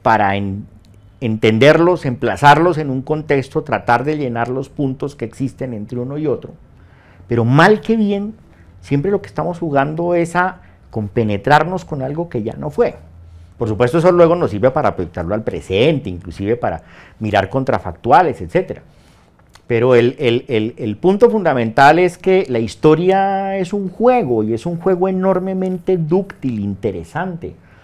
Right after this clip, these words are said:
O sea, que permite muchos elementos para, para, para preguntarnos todo el tiempo sobre la interpretación del pasado. Y generar dogma ahí,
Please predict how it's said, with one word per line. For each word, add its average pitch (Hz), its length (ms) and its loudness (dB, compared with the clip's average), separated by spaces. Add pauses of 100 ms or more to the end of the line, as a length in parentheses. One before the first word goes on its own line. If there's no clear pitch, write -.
(160)
O - 20 -20
sea, 113 160 -6
que 98 100 -6
permite 139 540 -2
muchos 180 340 -6
elementos 113 600 -4
para, 107 500 -8
para, 95 400 -4 (480)
para 98 220 4
preguntarnos 123 680 4
todo 185 100 4
el 180 100 0
tiempo 185 240 0
sobre 139 220 0
la 92 100 -2
interpretación 92 1080 2
del 185 160 0
pasado. - 540 -2 (800)
Y 131 140 -6
generar 131 720 2
dogma 208 540 6
ahí, 127 500 2